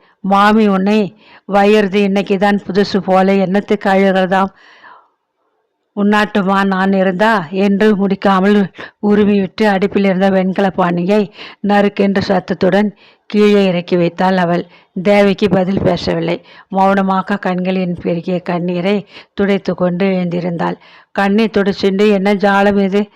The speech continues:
பேசிட்டு நேரத்தை வீணாக்காமல் சீக்கிரம் சமைச்சு முடிக்கிறதை பாருங்க" என்று கர்ஜித்த தர்மாம்பாள் இடுப்பிலே கையை வைத்துக்கொண்டு சமையல் அறைக்குள் வந்து நிற்பதை கண்ட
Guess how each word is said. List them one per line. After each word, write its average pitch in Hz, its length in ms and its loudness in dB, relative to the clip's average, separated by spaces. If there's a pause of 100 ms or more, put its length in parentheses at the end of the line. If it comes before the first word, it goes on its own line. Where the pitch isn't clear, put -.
(300)
பேசிட்டு 208 500 0
நேரத்தை 196 480 -2
வீணாக்காமல் 190 800 -2 (220)
சீக்கிரம் 214 640 2
சமைச்சு 190 300 0
முடிக்கிறதை 190 640 0
பாருங்க" 190 380 2
என்று 180 200 -2
கர்ஜித்த 175 560 -4 (400)
தர்மாம்பாள் 196 640 2 (300)
இடுப்பிலே 196 440 0
கையை 190 360 0
வைத்துக்கொண்டு 185 560 -2
சமையல் 190 400 -2
அறைக்குள் 175 360 -4
வந்து 175 200 -6
நிற்பதை 175 380 -4
கண்ட 175 300 -6